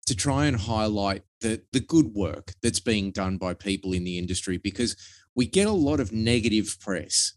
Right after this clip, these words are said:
around the security industry. And I guess, uh, a good example of that most recently would be the hotel quarantine situation that we had down here in Victoria and breaches in hotel quarantine. The media is very quick to jump on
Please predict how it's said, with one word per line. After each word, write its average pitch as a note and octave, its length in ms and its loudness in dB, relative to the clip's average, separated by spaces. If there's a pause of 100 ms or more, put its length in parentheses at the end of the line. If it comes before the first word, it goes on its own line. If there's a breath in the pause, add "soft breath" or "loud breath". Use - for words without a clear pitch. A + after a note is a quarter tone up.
(100)
around G#2 400 0
the F2+ 60 -2
security F#2+ 580 0
industry. F#2 420 -4
And F#2 100 -4
I F#2+ 120 -2
guess, C#3+ 420 2 (560 loud breath)
uh, G#2 360 2
a A#2 80 -2
good C#3 160 4
example G#2 520 0
of F#2+ 140 -4
that F#2+ 220 -4
most G2+ 360 -4
recently G2+ 480 2
would F2+ 220 -4
be G2 140 0
the F2+ 80 -8
hotel G#2 360 -2
quarantine F#2 600 -6
situation F2+ 640 -4
that F#2+ 80 -8
we F#2+ 140 -4
had F#2 240 -8
down F2+ 240 -4
here F#2 200 -4
in F2+ 120 -4
Victoria F#2+ 480 -6
and F2+ 240 -8
breaches G#2 400 -2
in F#2 100 -4
hotel F2+ 400 -6
quarantine. F2+ 580 -6
The E2+ 60 -8
media A#2 320 0
is F#2 160 -2
very C#3+ 240 4
quick - 320 -2 (400 loud breath)
to - 100 0
jump A2+ 380 2
on G#2 260 0